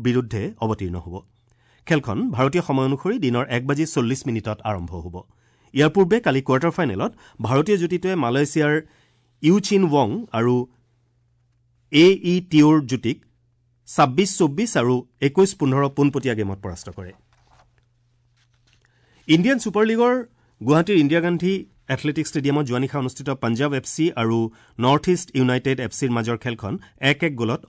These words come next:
অমীমাংসিত হৈ ৰয়। আজি সন্ধিয়া চাৰে সাত বজাত গুৱাহাটীত হ'বলগীয়া এখন খেলত পূব বংগৰ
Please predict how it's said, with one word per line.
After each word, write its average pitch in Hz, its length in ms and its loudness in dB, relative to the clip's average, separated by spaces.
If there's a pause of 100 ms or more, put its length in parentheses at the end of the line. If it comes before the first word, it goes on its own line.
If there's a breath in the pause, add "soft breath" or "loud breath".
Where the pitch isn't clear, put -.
অমীমাংসিত 101 460 -6 (100)
হৈ 90 160 -10
ৰয়। 92 140 -16 (1800)
আজি 135 260 2
সন্ধিয়া 147 340 2
চাৰে 135 200 0
সাত 151 140 -2
বজাত 190 240 -2
গুৱাহাটীত 139 340 0
হ'বলগীয়া 139 400 0 (100)
এখন 113 220 -6
খেলত 98 220 -6 (360 soft breath)
পূব 190 140 4 (120)
বংগৰ 147 320 2